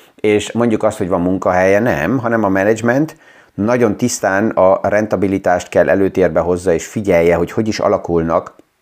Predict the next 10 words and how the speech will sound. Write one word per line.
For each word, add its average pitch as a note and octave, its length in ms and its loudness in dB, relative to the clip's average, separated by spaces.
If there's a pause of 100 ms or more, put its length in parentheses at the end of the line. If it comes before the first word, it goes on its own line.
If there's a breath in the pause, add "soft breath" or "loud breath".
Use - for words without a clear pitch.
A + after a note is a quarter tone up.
(600)
a - 80 -4
számok. F#2 500 -2 (1000 loud breath)
Tehát B2 360 0
a A2 60 0
gazdaság B2 540 0
recesszióba D3+ 680 0
kerül, D#3+ 460 2 (220)
de A#2+ 460 2 (260)
nem A#2+ 320 2
lesz G#2+ 500 0